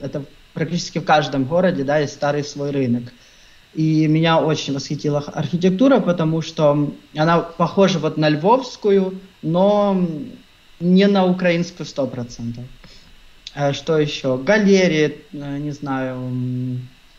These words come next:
э, сами у-, улички такие очень милые, такие необычные. Ну, то есть для нас это все кажется насколько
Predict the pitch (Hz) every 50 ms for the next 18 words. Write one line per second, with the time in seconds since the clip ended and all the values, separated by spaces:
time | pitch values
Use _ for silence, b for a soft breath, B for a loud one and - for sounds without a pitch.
0 | - - _ _ - _ _ _ _ - - - 277 - 277 277 269 254 - -
1 | - - 190 180 185 196 202 196 196 202 190 196 190 - 180 185 190 185 170 156
2 | - - - - - 139 - 156 143 - - 156 151 151 156 151 156 - - 156
3 | 151 151 156 160 165 160 151 151 151 147 143 143 - 139 135 - - 151 147 147
4 | 143 B B B B B - 156 170 185 175 160 196 196 196 196 - - 139 139
5 | 135 143 147 143 175 165 - - 160 165 160 165 180 208 240 240 233 - - 123
6 | 151 147 - 156 156 151 147 - - - 185 175 175 180 175 170 165 160 147 -
7 | - 160 156 156 - - - 175 165 160 - - 151 147 143